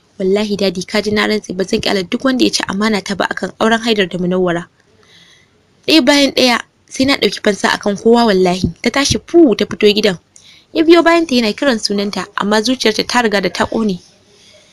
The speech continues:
Tana fitowa gate ɗin gidan. Ta ga kwaɗon da ke sakale da ƙofar gidan. Ta cire ta saka ta datse ƙofar ta baya. Tana jin dadin yana ƙoƙarin buɗe gate ɗin.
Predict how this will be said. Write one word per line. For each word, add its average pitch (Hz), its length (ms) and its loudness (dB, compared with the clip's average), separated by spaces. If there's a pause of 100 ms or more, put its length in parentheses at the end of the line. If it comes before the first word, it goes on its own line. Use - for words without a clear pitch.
(180)
Tana 392 180 2
fitowa 311 400 6
gate - 220 -2
ɗin 214 120 -2
gidan. 208 280 0 (1120)
Ta 262 80 2
ga 254 80 0
kwaɗon 233 360 0
da 190 80 0
ke 185 120 0
sakale 233 340 0
da 185 80 -2
ƙofar 196 300 -2
gidan. 175 240 -4 (140)
Ta 247 80 -2
cire 254 260 0
ta 214 100 -4
saka 220 280 0
ta - 100 -2
datse - 320 -2
ƙofar 185 400 -2
ta 202 100 -4
baya. 170 280 -2 (560)
Tana 339 180 0
jin 330 160 2
dadin 226 320 2
yana 208 220 0
ƙoƙarin 202 380 -2
buɗe 214 240 -2
gate - 200 -4
ɗin. 180 140 -4